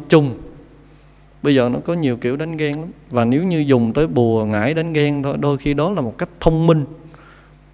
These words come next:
Đó là một cách thông minh. Tại sao ở đây Minh Thiện nói thông minh? Đứng ở trong một cái lĩnh vực của những người chơi bùa, chơi ngải, họ nói rằng có thể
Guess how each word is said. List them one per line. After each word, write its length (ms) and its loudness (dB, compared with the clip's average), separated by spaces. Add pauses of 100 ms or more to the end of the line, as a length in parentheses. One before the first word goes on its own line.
(260)
Đó 140 0
là 80 -2
một 120 -6
cách 180 -4
thông 260 2
minh. 160 2 (380)
Tại 180 4
sao 260 2
ở 60 2
đây 200 0 (300)
Minh 120 0
Thiện 180 2
nói 140 -2
thông 180 -6
minh? 120 -4 (560)
Đứng 240 4
ở 120 4
trong 320 2
một 140 0
cái 100 0
lĩnh 240 4
vực 300 4
của 100 0
những 220 0
người 160 2
chơi 180 0
bùa, 220 2
chơi 140 -2
ngải, 180 0
họ 120 0
nói 180 0
rằng 240 -2
có 320 4
thể 200 0